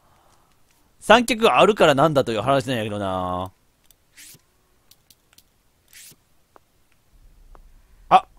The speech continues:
そういや、お-、このバカの、バカのね、<laughs> してんじゃなかったなって。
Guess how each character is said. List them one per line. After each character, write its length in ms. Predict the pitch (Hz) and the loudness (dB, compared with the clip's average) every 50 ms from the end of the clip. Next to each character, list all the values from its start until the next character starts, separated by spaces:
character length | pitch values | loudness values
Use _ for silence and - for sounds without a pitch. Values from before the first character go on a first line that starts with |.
| - - - - - _ _ _ | -20 -20 -20 -20 -20 _ _ _
そ 140 | - 208 233 | -10 -6 -2
う 20 | |
い 40 | 233 | -2
や、 160 | 156 120 110 | -2 -2 -2
お-、 180 | 104 117 123 - _ _ _ _ _ - - - - - _ - _ _ - - - - - _ _ _ - - - - _ - - _ _ _ _ _ - - - - - - - - _ | -4 -6 -8 -10 _ _ _ _ _ -20 -20 -20 -20 -20 _ -20 _ _ -20 -20 -20 -20 -20 _ _ _ -20 -20 -20 -20 _ -20 -20 _ _ _ _ _ -20 -20 -20 -20 -20 -20 -20 -16 _
こ 80 | - | -8
の 80 | 180 170 | -6 -2
バ 200 | 131 127 185 190 | 2 2 2 2
カ 280 | 170 151 127 113 107 104 | 4 2 2 2 2 0
の、 240 | 98 90 73 - - - 98 - | -4 -8 -12 -16 -18 -20 -4 2
バ 160 | - 220 226 | 4 6 6
カ 240 | 190 170 156 135 120 | 6 6 6 4 4
の 120 | 110 90 87 | 2 -2 -8
ね、 100 | 98 110 - - - - - - - - - | -12 -10 -8 -8 -8 -8 -10 -10 -12 -14 -16
<laughs> 480 | 113 110 - _ _ - _ _ _ _ | -18 -20 -20 _ _ -20 _ _ _ _
し 120 | - - | -12 -8
て 140 | 147 143 135 | -8 -6 -4
ん 40 | 127 | -2
じ 40 | |
ゃ 40 | 131 | -2
な 80 | 139 139 | -2 -2
か 60 | 135 | -2
っ 20 | |
た 160 | 92 85 90 82 | -4 -4 -6 -6
な 180 | 90 90 85 | -6 -6 -8
っ 20 | - | -8
て。 300 | - - 64 - - | -12 -16 -18 -18 -18